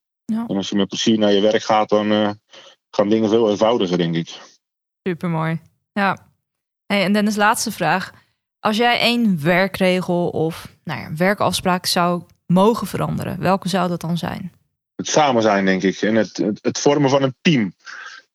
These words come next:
Speaker 2: En dan denk ik meer aan bijvoorbeeld een wekelijkse overleg, of dat je een heel team bij elkaar roept van: "Jongens, eh, even, nou ja, onder elkaar van, eh, zijn er problemen?
Speaker 1: Mhm.
Speaker 2: Hebben jullie nog iets?" Of, eh, en, en dat is zowel werkgerelateerd als ook,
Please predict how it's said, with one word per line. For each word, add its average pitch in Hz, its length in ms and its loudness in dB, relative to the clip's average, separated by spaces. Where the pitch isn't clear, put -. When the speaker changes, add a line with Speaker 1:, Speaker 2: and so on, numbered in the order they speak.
Speaker 2:
En 110 540 2
dan 113 260 0
denk 117 160 4
ik 117 100 2
meer 131 280 4
aan 131 140 2
bijvoorbeeld 131 380 2
een 127 360 2
wekelijkse 123 460 2
overleg, 127 460 2
of 117 140 0
dat 120 160 2
je 123 60 -4
een 113 60 0
heel 123 200 2
team 131 160 -2
bij 120 160 2
elkaar 123 320 2
roept 120 180 -2
van: 117 160 -2
"Jongens, 117 360 -4
eh, 123 260 4
even, 113 480 2
nou 107 160 0
ja, 98 300 2
onder 113 240 2
elkaar 113 340 2
van, 107 180 2
eh, 107 300 0
zijn - 320 -2
er 110 60 -4
problemen? 127 560 0
Speaker 1:
Mhm. 190 140 0
Speaker 2:
Hebben 110 180 2
jullie 123 160 2
nog 120 120 2
iets?" 131 260 0
Of, 117 240 0
eh, 107 420 0
en, 107 160 -2
en 117 140 -2
dat 120 160 2
is - 80 -6
zowel 127 260 2
werkgerelateerd 139 880 2
als 131 100 2
ook, 131 180 0